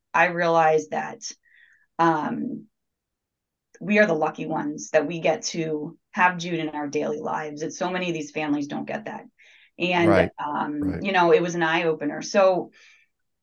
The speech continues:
Speaker 1: understanding that because our suffering was kind of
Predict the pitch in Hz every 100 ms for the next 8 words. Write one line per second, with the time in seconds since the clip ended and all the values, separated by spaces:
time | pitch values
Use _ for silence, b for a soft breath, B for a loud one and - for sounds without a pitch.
0 | _ _ _ _ - 208 220 226 - 220
1 | 202 190 170 165 170 - - 170 214 -
2 | 175 - 165 160 151 180 165 160 151 143